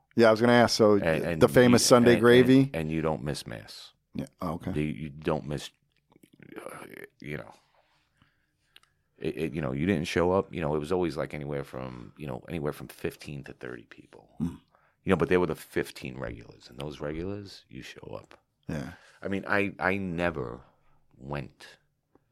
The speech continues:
Speaker 2: you know, I had this conversation the other day. I've never been, the only sport probably, I've never been to a professional football game.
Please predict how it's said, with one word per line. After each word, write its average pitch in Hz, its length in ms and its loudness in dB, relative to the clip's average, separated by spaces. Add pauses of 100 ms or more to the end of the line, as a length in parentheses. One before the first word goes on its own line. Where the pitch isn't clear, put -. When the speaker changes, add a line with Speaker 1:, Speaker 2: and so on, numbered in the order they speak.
(400)
Speaker 2:
you 78 80 -12
know, 76 80 -4
I 71 40 -4
had 80 100 -4
this 71 140 -10
conversation 65 540 -12
the 64 80 -10
other 65 120 -8
day. 73 260 -10 (360)
I've 95 220 -2
never 87 320 -6
been, 71 460 -12 (120)
the 76 160 -10
only 87 240 -8
sport 73 420 -6
probably, 64 600 -10 (420)
I've 65 160 -8
never 67 300 -8
been 65 400 -12 (240)
to 62 340 -12
a 62 460 -14 (1300)
professional - 520 -12
football - 340 -14
game. 57 200 -20